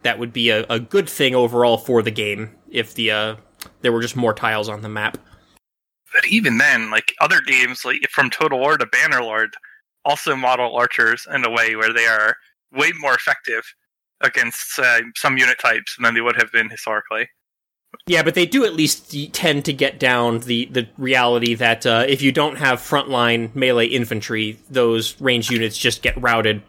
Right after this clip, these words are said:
Speaker 1: pretty quickly by, you know, cavalry or, uh, infantry charges.
Speaker 2: Well, to be fair, in Civ six, if you just, like,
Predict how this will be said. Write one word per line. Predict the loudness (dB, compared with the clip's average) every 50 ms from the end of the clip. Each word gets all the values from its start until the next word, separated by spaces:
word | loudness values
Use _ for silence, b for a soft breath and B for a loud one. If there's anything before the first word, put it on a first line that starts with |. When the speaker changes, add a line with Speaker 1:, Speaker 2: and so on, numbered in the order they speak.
| _ -4
Speaker 1:
pretty | -2 0 0 0 0
quickly | 0 0 0 0 0 -2 -2 0
by, | 2 2 2 4 4 2 0 -2 -4
you | -4 -4
know, | -2 -4 -4
cavalry | -4 -2 0 0 2 0 0 -2 0 0 -2 -2
or, | -2 -2 -2 -2 0 -2
uh, | -2 -4 -4
infantry | -4 -6 -6 -8 -10 -12 -12 -10 -8
charges. | -4 -2 0 0 0 -2 -4 -6 -2 0
Speaker 2:
Well, | 0 0 0 -2 -6 _ _ _ -4
to | -2 0 0 2
be | 2 0
fair, | 0 2 2 2 4 4 4 2 2 0
in | -2 -2 -2
Civ | -2 -2 -2 -2
six, | 0 -2 -2 -2 -2 -6
if | -10 -6 -4
you | -4 -4
just, | -4 -2 0
like, | 0 0 0